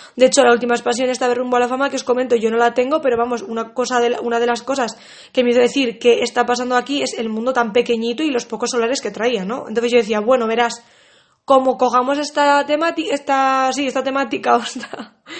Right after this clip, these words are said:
como cojamos esta línea, y ya,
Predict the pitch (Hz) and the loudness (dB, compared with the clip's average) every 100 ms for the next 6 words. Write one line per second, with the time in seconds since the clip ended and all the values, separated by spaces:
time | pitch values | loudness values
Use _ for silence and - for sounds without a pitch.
0 | - 294 294 277 262 294 302 285 339 370 | -2 2 4 4 4 2 2 0 0 -2
1 | 247 190 - - - - - 285 254 311 | -4 -8 -16 -20 -20 -16 -4 -4 0 0
2 | 320 233 - | 2 0 -4